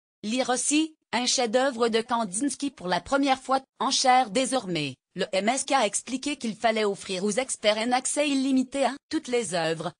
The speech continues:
qui seront mises à leur disposition dans les réserves du musée. Il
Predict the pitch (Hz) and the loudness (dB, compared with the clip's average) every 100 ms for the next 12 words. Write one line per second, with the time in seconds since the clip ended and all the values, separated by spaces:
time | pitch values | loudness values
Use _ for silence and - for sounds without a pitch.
0 | _ - 196 262 240 277 277 285 - 214 | _ -12 -4 -2 0 0 0 -2 -2 0
1 | 214 202 180 233 - 294 247 - 269 277 | 2 0 0 -4 0 -2 0 -2 0 -2
2 | 208 180 190 196 196 247 220 175 262 247 | 0 0 0 -2 0 0 0 -2 0 0
3 | 165 156 139 120 _ _ _ - 160 143 | -2 -4 -4 -8 _ _ _ -6 -4 -4